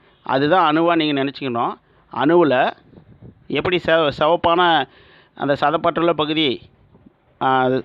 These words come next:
முழுக்க நிரம்பி இருக்கோ, அதுபோல ஒரு அணுவுல நேர்மின் சுமை வந்து அணு முழுக்க நிரம்பி இருக்கு. எல்லா இடத்துலையும் நேர்மின் சுமை இருக்கும். ஆனா, எதிர்மின் சுமையுடைய அந்த எலக்ட்ரான் ஆனது எங்க இருக்குன்னா,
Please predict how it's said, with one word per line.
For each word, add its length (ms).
முழுக்க 420
நிரம்பி 340
இருக்கோ, 240
அதுபோல 500
ஒரு 160
அணுவுல 580
நேர்மின் 380
சுமை 300
வந்து 380
அணு 260
முழுக்க 340
நிரம்பி 340
இருக்கு. 180
எல்லா 240
இடத்துலையும் 600
நேர்மின் 300
சுமை 200
இருக்கும். 420
ஆனா, 240
எதிர்மின் 540
சுமையுடைய 680
அந்த 220
எலக்ட்ரான் 440
ஆனது 540
எங்க 280
இருக்குன்னா, 260